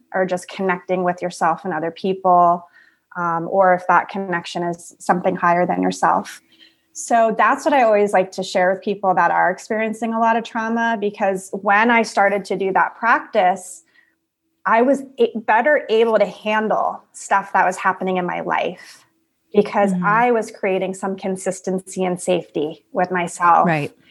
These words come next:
Speaker 1: And so then even when there was things that were maybe not consistent or unsafe outside of myself, I was better able to cope with it and handle it, um, because I was working those four levels within myself.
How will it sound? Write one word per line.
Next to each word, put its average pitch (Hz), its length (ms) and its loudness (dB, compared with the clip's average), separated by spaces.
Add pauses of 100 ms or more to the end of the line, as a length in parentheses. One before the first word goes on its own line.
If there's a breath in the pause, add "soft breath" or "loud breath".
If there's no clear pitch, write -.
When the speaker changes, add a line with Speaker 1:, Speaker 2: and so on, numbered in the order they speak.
(240 soft breath)
Speaker 1:
And 208 180 6
so 208 220 -2
then 214 500 0
even 226 280 0
when 208 160 0
there 202 120 0
was 196 160 -2
things 196 240 -4
that 185 160 2
were 185 120 0
maybe 185 520 -2
not 185 220 -4
consistent 190 560 -6
or 175 80 -4
unsafe 185 480 -4
outside 269 400 2
of 240 60 2
myself, 185 540 0
I 185 100 2
was 196 120 -2
better 185 360 2
able 170 260 -2
to 143 80 -6
cope - 300 -8
with 185 120 -4
it 180 200 2
and 175 100 -4
handle 90 440 -2
it, - 180 2 (440 loud breath)
um, 175 140 -2
because 175 680 2
I 175 160 0
was 180 180 -4
working 185 300 -4
those 180 200 -2
four - 220 0
levels 190 400 0
within 190 260 -2
myself. - 480 -6